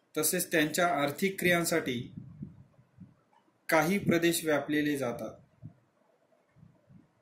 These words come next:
या ठिकाणी मानव राहतो,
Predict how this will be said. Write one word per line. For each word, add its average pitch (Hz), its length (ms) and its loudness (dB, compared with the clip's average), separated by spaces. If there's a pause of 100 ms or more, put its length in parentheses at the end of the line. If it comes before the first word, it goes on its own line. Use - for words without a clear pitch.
(1400)
या 175 200 6
ठिकाणी 185 420 2
मानव 165 400 2
राहतो, 135 540 -6